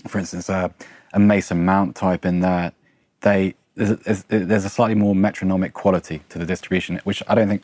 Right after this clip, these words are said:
Oxlade-Chamberlain has. Wonderful to see him back. Fantastic that he didn't get, um, he wasn't sort of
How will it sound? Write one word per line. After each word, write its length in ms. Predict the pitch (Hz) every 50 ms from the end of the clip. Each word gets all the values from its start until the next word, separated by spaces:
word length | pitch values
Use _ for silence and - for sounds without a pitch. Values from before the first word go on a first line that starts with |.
| _ _ -
Oxlade-Chamberlain 480 | 104 101 - 92 87 92 90 87 85 85
has. 340 | 87 101 95 85 80 80 - - - - - - - - -
Wonderful 320 | 101 113 123 120 104 107 101
to 60 | -
see 80 | - 107
him 100 | 98 90
back. 340 | 98 95 92 85 - - - - - - - _ _ -
Fantastic 540 | 98 98 98 110 107 98 - - 87 85
that 200 | - - 90 - -
he 100 | - 92
didn't 260 | 98 95 90 90 82 - _ _ -
get, 180 | - 95 - - - - _ -
um, 400 | - 101 95 87 85 82 78 76 - _ _ -
he 100 | 95 95
wasn't 320 | 95 90 - 95 85 -
sort 120 | - 85 87
of 80 | 82